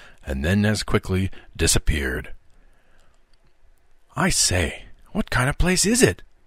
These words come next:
asked Tom, resuming his conversation with Harry. "What place? The gravy station?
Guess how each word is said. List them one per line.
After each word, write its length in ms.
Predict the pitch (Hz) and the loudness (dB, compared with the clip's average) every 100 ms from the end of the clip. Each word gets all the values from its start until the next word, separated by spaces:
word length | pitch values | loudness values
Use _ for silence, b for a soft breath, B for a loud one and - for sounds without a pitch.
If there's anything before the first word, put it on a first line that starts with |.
| - | 2
asked 400 | 78 69 - - | 4 4 -2 0
Tom, 460 | 87 76 101 139 98 | 2 4 2 0 -4
resuming 480 | 87 78 90 80 | -2 -2 -2 -2
his 180 | 80 87 | -4 -4
conversation 680 | - 95 85 80 95 85 92 | 0 0 0 0 0 0 -2
with 100 | 87 | -2
Harry. 380 | 92 90 92 123 b b b b b b b b - - - | 0 2 2 -2 b b b b b b b b -20 -20 -4
"What 160 | - - | 0 4
place? 420 | 156 80 - - - | 6 6 0 -6 -8
The 80 | - | -8
gravy 360 | 80 78 80 127 | -2 2 2 2
station? 520 | - 160 165 233 269 | 4 4 4 2 -2